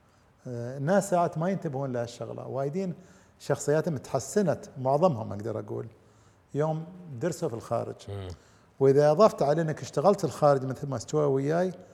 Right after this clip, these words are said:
Speaker 1: بعد زيادة كان. فأنا صرت أمريكا وكان سنة ستة وسبعين. الدفعة اللي تخرجت أنا منها،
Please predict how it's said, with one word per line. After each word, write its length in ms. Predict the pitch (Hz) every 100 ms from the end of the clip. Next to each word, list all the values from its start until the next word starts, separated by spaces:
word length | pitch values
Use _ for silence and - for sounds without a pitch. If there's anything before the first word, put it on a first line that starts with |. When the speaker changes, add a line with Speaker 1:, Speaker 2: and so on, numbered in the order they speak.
| - _ _ _ -
Speaker 1:
بعد 300 | 135 151 175 - -
زيادة 460 | 147 113 131 127 107
كان. 240 | - 107 101 - _ _ _ - _ _ _ _
فأنا 640 | 143 160 190 185 185 -
صرت 360 | - 185 - 160
أمريكا 500 | 151 185 - 139 147
وكان 680 | 131 117 113 107 - 139
سنة 280 | 127 143 135 120
ستة 240 | - - 143
وسبعين. 500 | 113 110 120 143 151 - - _ _ _ _ _ -
الدفعة 440 | 139 127 208 190
اللي 120 | 170 143
تخرجت 440 | - 147 170 170
أنا 140 | 143
منها، 420 | 135 160 120 131